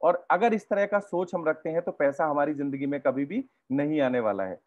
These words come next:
पैसे के लिए अक्सर लोग कंप्लेन करते हैं, लड़ाई करते हैं, फ्रस्ट्रेटेड होते हैं। और दोस्तों, complaining is no act of gratitude। कंप्लेन का ग्रेटिट्यूड की भावना में कहीं कोई,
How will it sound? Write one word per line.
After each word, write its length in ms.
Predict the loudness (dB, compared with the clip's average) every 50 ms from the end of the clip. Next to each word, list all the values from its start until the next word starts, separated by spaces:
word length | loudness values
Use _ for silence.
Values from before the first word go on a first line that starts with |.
| _ _ _ _ _ _ _ _ _ _ _ _ _ _ _ _ _ _ 2
पैसे 340 | 4 4 4 4 0 -4 -4
के 100 | -4 -4
लिए 160 | -2 2 2
अक्सर 300 | 2 2 2 2 0 2
लोग 220 | 2 2 0 0
कंप्लेन 400 | 0 -4 -2 0 0 0 0 0
करते 280 | 0 -2 -2 -2 -2 -4
हैं, 120 | -2 0
लड़ाई 320 | 0 2 4 4 4 4 2
करते 300 | 0 -4 -4 -4 -4 -6
हैं, 60 | -6
फ्रस्ट्रेटेड 640 | -4 -2 -2 -2 -2 -2 -4 -4 -2 -2 -2 -2 -2
होते 220 | -2 -2 0 -2
हैं। 160 | -2 -2 -4 _ _ _ _ -4
और 100 | -4 -2
दोस्तों, 540 | -2 -2 -4 -4 -4 -6 -8 -6 -2 0 0
complaining 800 | 0 0 0 -2 0 0 0 -2 -4 -6 -10 -12 -8 -6 -6 -6
is 60 | -6 -10 _ _ _ _ _ _ -6 -4
no 400 | -4 -2 0 0 0 0 -2 -2 -4 -2
act 300 | -2 -2 -2 0 0 0
of 120 | 0 0 -4
gratitude। 640 | -8 -4 -2 -2 -2 -4 -6 -10 -8 -6 -8 -8 -8 _ _ _ _ _ _ _ _ _ 4
कंप्लेन 540 | 4 4 4 2 -4 -2 0 0 2 0 0
का 180 | 2 2 2
ग्रेटिट्यूड 680 | 2 2 2 2 2 2 0 -4 -6 -6 -4 -6 -6 -6
की 100 | -6 -8
भावना 380 | -6 0 2 2 2 2 2 0
में 140 | 0 0
कहीं 420 | -2 0 0 0 0 0 -4 -4 -6
कोई, 460 | -6 -4 -2 0 0 0 0 -2 -8